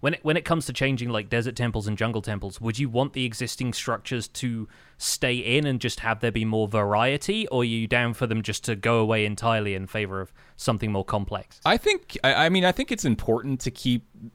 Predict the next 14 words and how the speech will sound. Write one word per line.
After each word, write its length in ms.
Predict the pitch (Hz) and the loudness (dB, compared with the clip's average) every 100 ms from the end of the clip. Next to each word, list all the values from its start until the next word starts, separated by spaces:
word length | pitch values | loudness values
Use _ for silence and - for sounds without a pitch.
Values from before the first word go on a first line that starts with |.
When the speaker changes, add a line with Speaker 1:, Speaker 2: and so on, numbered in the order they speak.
| - | -6
Speaker 2:
the 260 | 131 120 | -2 2
history 340 | 117 120 127 120 | 2 2 2 2
of 80 | |
this 140 | 110 - | 2 0
game 220 | 117 113 | 2 2
alive. 560 | 110 101 110 147 170 - | 2 2 2 -2 -4 -4
Um, 540 | 110 101 98 95 - - | 0 2 2 0 -2 -2
so 300 | - 117 104 | 0 4 4
I, 200 | 104 110 - | 4 2 4
I 120 | 117 | 2
would 160 | 117 | 2
love 220 | 107 113 101 | 2 0 2
to 100 | 113 | -2
see 720 | - 113 107 104 101 92 | 0 0 2 2 0 -4